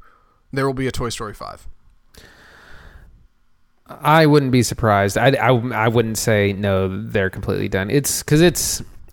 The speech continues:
Speaker 2: it's done very well. Fi-, it's the best opening of the series.
Speaker 1: Yeah.
Speaker 2: So
Speaker 1: I'm in, I'm in the
Speaker 2: fi-,
Speaker 1: same boat. <laughs>
Speaker 2: financially, you know, we can make more money. So you never know. At the same time, the cast is aging. One of the, one of the <laughs> voices is no longer with us. So you, you're,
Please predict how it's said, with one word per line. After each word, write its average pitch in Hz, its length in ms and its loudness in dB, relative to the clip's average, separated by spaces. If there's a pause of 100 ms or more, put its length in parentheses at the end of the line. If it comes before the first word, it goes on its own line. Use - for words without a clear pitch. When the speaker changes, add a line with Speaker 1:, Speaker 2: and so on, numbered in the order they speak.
(140)
Speaker 2:
it's - 220 0
done 131 260 4
very 127 220 6
well. 127 180 6
Fi-, 120 160 2
it's 123 280 -2
the 135 80 2
best 127 280 4
opening 127 300 4
of 117 120 2
the 110 80 2
series. 104 720 0 (460)
Speaker 1:
Yeah. 151 140 0
Speaker 2:
So 104 560 0 (100)
Speaker 1:
I'm 135 160 -2
in, 135 140 -4
I'm 143 80 2
in 147 60 0
the 151 60 2
Speaker 2:
fi-, 120 140 4
Speaker 1:
same 151 300 0
boat. - 420 0
<laughs> - 40 -18
Speaker 2:
financially, 135 640 0
you 127 60 2
know, 123 200 2
we 120 100 4
can 113 160 -2
make 113 220 0
more 117 140 0
money. 101 340 0
So 113 640 0
you 147 120 2
never 202 140 4
know. 202 80 6
At 151 100 6
the 180 80 2
same 262 200 2
time, 196 320 0 (600)
the 107 100 2
cast 120 380 2
is 139 160 4
aging. 120 680 0 (340)
One 113 240 -2
of 113 60 0
the, 120 240 -2
one 113 180 0
of 131 80 2
the 139 80 6
<laughs> 135 140 6
voices 151 360 2
is 120 160 -2
no 127 100 2
longer 135 240 0
with 175 220 2
us. 98 140 -2
So 117 140 0
you, 120 220 2
you're, 131 420 0